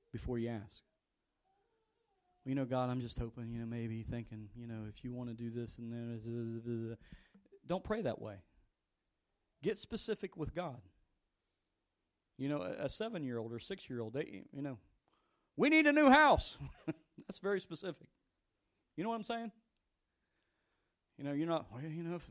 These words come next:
Lord, if the interest rates would come up or go down, or if we do, you know, and I wanna be over on, you know, da, da, da, da, da. Lord, we need a house." <laughs> Jesus' name.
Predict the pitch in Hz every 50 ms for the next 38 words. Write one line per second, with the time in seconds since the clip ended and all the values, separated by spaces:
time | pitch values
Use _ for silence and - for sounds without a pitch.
0 | 107 123 143 175 190 175 175 160 - 143 151 175 175 - 175 - - 156 170 170
1 | - 185 165 - - 175 175 180 185 - 175 165 156 170 165 156 175 180 175 185
2 | 175 151 135 135 160 190 165 165 185 175 151 - - - - - - _ 147 156
3 | 170 175 180 190 151 151 170 165 190 180 160 156 175 180 180 180 170 175 175 180
4 | 180 175 160 160 180 180 180 170 165 170 170 175 175 170 175 170 175 175 165 175
5 | 175 160 - - - - - _ _ _ - 254 294 294 285 294 302 311 302 277
6 | 240 247 262 247 - - - - - - - - - - - - - - _ _
7 | _ - 160 147 151 - - 139 131 - - - 127 123 117 104